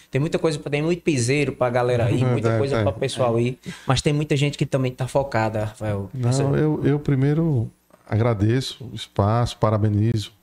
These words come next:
Speaker 2: isso é importante. E é como eu sempre disse, eu sou muito transparente em dizer o que tô fazendo, né? De tá aqui a cara.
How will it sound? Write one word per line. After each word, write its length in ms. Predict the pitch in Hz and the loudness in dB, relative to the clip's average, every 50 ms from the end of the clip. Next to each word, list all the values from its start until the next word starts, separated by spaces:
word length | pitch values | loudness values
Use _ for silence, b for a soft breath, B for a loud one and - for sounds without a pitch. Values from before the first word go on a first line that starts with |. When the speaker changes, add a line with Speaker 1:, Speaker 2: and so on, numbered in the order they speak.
| _ - | _ -6
Speaker 2:
isso 300 | - 110 110 113 - - | -2 -2 -2 -2 -2 -4
é 20 | 120 | -4
importante. 720 | 113 - 117 104 95 - - 110 104 107 107 - - _ B B B B B B B B B B B B _ | -2 0 0 0 0 0 0 0 0 0 -2 -4 -10 _ B B B B B B B B B B B B _
E 60 | 123 | 0
é 60 | 123 | 0
como 180 | 120 - 135 131 | 2 0 0 0
eu 40 | 123 | 0
sempre 280 | - - 127 131 123 117 | 0 0 -2 0 0 0
disse, 140 | 110 - 127 | 0 0 0
eu 60 | 117 | -2
sou 160 | - - 123 | 0 0 0
muito 300 | 120 120 120 131 135 - | 0 2 0 0 -2 -4
transparente 720 | - - 135 135 - - - 135 123 117 120 123 - - 127 | -2 -2 -2 -2 0 0 0 0 2 0 0 -2 -4 -6 -4
em 20 | |
dizer 280 | 123 135 127 110 113 131 | -2 0 0 0 0 0
o 60 | 127 | -2
que 240 | 131 - - 170 180 | -2 -8 -8 -8 -6
tô 160 | - - 123 | -2 -2 -4
fazendo, 560 | - - 113 101 92 98 98 92 92 92 101 - _ _ _ _ - | -2 -2 -2 -2 -2 -2 -4 -4 -4 -6 -10 -14 _ _ _ _ -6
né? 260 | 98 104 110 120 123 | -2 0 0 0 0
De 120 | 113 113 | 0 -2
tá 180 | 113 - 120 120 | -2 0 -2 -2
aqui 320 | 120 - - - 120 113 | -2 -4 -4 0 0 0
a 60 | 104 92 | 0 -2
cara. 500 | - - 104 110 110 113 110 110 98 | -2 -2 0 0 0 0 0 -2 -2